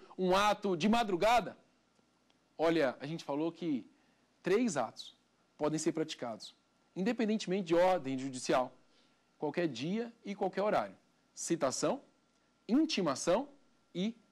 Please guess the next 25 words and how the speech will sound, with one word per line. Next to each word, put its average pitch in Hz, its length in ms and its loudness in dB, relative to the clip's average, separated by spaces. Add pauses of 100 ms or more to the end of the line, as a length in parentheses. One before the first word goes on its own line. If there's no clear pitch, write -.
(100)
penhora. 131 560 -2
Citação, 180 640 -2
intimação 240 460 -2
e 170 40 -4
penhora. 170 380 -2 (840)
Aí, 262 160 2
num 262 260 4
outro 320 220 0
dispositivo, 151 760 -2 (640)
a 143 100 0
lei 156 200 2
vem 135 380 -4
e 180 80 -12
diz 165 160 -6
pra 180 140 -2
gente: 113 340 -8 (100)
além 170 400 4
da 226 80 4
citação, 175 480 -2
intimação 143 400 -2
e 117 60 -6
penhora, 160 440 2 (480)
também 160 220 0
é 156 40 0
possível 180 540 0